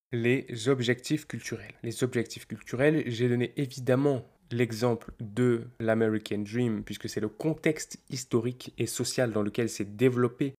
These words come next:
cette théorie de Merton, c'est quand même une faiblesse. C'est quand même une faiblesse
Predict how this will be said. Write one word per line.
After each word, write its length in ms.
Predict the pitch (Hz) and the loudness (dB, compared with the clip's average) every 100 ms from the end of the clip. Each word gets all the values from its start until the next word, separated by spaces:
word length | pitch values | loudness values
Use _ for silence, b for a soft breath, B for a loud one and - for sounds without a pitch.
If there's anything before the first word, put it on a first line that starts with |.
| _ | _
cette 580 | - - - 120 - - - | -16 -10 0 0 -2 -16 -6
théorie 460 | - 107 104 113 - - | -2 0 -2 -6 -8 -8
de 120 | 110 | -4
Merton, 520 | 101 101 - 147 165 180 _ _ _ _ _ _ - | -2 -4 0 0 0 -6 _ _ _ _ _ _ -10
c'est 180 | - 139 | -2 4
quand 100 | 160 | 6
même 140 | 175 | 8
une 120 | 143 | 6
faiblesse. 600 | 123 127 107 98 - - - | 4 0 0 -4 -8 -8 -10
C'est 240 | - 131 | -2 0
quand 120 | 131 147 | 4 6
même 140 | 175 | 6
une 100 | 156 | 4
faiblesse 640 | 123 107 113 143 - - | 2 2 4 4 0 -6